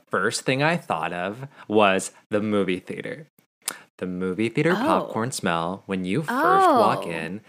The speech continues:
Speaker 1: gets me so nostalgic and, like, warm. And I think it reminds me,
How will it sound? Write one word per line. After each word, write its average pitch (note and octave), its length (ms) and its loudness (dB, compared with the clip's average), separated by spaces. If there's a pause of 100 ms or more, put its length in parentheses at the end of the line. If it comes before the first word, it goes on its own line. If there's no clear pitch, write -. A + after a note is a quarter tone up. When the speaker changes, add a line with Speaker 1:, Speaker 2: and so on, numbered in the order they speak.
(220)
Speaker 1:
gets - 380 0
me C3+ 160 0
so F#2+ 600 0
nostalgic A#2+ 1200 0
and, G#2 180 -2
like, F#2+ 360 -2 (100)
warm. G2 760 2
And G#2+ 240 -4
I - 100 -2
think A2+ 340 -8
it D3+ 100 2
reminds G#2+ 420 -2
me, A#2 200 -4